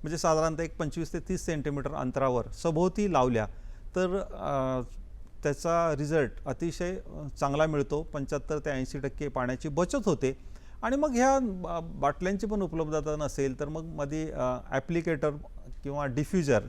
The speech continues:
हे सुद्धा मार्केटमध्ये अव्हेलेबल असतात, तर ते आपल्या जवळ जे उपलब्धतेनुसार शेतकरी बंधूंनी, अ, ह्या पद्धतीने सुद्धा, अ, पाणी देणं, अ, म्हणजे भूमिगत सिंचन आपण म्हणून, हे गरजेचं असतं.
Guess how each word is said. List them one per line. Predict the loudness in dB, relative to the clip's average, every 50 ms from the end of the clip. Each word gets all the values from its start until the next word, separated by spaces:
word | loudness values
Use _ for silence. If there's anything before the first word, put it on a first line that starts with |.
| -4
हे | -8 -8
सुद्धा | -6 -6 -4 -2 -2
मार्केटमध्ये | -2 -2 -2 -2 -2 -4 -4 -4 -2 -2 -2 0 0
अव्हेलेबल | 0 0 0 0 0 0 -2 -2 -2
असतात, | -2 -2 -2 -2 -2 -2 -4 -8 -12 -12 -12 -12 -10 -10 -8 -2 -2
तर | -2 -2
ते | -2 -2 -2 0 0 0 0 0
आपल्या | 0 0 0 2 4 6 6 6 6 4 2 -2 -6 -8 -8 -6
जवळ | -4 0 2 2 4 4 2 2 -2 -6 -10 -12 -12 -12 -10 -10 -8 -6
जे | -6 -6 -6 -8 -10 -6 -6
उपलब्धतेनुसार | -6 -2 2 4 4 4 4 4 4 4 4 4 2 0 -2 0 0 0 0 0 -2 -8 -12 -14 -16 -16 -14 -8
शेतकरी | -4 -2 -2 -2 -2 0 2 2 2
बंधूंनी, | 2 2 0 0 0 0 -2 -2 -4 -4 -4 -6 -6 -10 -12 -12 -12 -8 -2
अ, | 0
ह्या | 2 2 2 4 2 2
पद्धतीने | 2 2 0 2 2 0 0 2 0 0 0 -2
सुद्धा, | -2 -4 -4 -2 -4 -4 -4 -8 -12 -14 -12 -10 -2
अ, | 0 0 0
पाणी | 2 2 2 2 4 4 2 0
देणं, | 2 2 2 2 4 2 0
अ, | 0 -4 -8 -10 -8 -6 -6 -4 -4 -6
म्हणजे | -6 -6 -6 -6 -4 -4
भूमिगत | -2 -2 0 2 2 2 4 2 2 2
सिंचन | 0 -2 0 0 0 0 0
आपण | -2 -4 -2 -2
म्हणून, | 0 0 0 0 0 -2 -4 -8 -4 -4
हे | -2 2
गरजेचं | 4 4 4 6 4 4 4 4 0
असतं. | 0 -2 -4 -8 -8